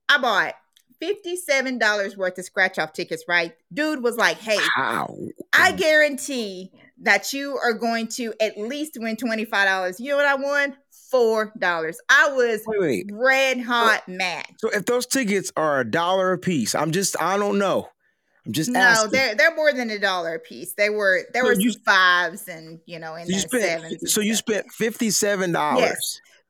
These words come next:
Speaker 2: So you
Speaker 1: Fifty-seven dollars. I was just, my nephew was like, "Hey, you wanna go buy some raffle tickets? Here. Here's sixty bucks. Go buy some raffle tickets." So
Speaker 2: Wait,
Speaker 1: I
Speaker 2: where are the,
Speaker 1: went.
Speaker 2: where do other three dollars go?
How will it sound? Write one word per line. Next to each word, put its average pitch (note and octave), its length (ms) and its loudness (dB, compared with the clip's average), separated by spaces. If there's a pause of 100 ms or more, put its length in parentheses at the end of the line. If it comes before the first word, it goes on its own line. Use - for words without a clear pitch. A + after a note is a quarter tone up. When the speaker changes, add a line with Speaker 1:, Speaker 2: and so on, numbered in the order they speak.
(100)
Speaker 2:
So D#4 60 -4
you - 20 -4
Speaker 1:
Fifty-seven E4+ 580 0
dollars. D#4 600 2 (320)
I C4+ 140 4
was D4 260 -4
just, D4 280 0
my B3+ 140 2
nephew D4+ 400 2
was C#4 80 -4
like, B3+ 240 2
"Hey, A#3+ 480 -2 (400)
you C4 140 -6
wanna F4 280 2
go E4+ 200 6
buy F4 200 6
some E4 160 -8
raffle E4 300 2
tickets? D4 420 -6
Here. G#3+ 520 -8 (120)
Here's D#4+ 280 -2
sixty D4+ 320 -6
bucks. G#3 400 -2
Go C#4+ 160 2
buy C#4+ 240 4
some B3+ 180 0
raffle A3 280 2
tickets." - 340 -8
So G#3 100 4
Speaker 2:
Wait, F4 80 6
Speaker 1:
I F#4+ 80 8
Speaker 2:
where G#4+ 80 2
are G#4 40 -2
the, G4+ 200 2
Speaker 1:
went. E4+ 260 0 (120)
Speaker 2:
where G3 100 0
do A3+ 80 -2
other A3 200 0
three G#3+ 180 0
dollars C4 280 0
go? F2+ 140 -4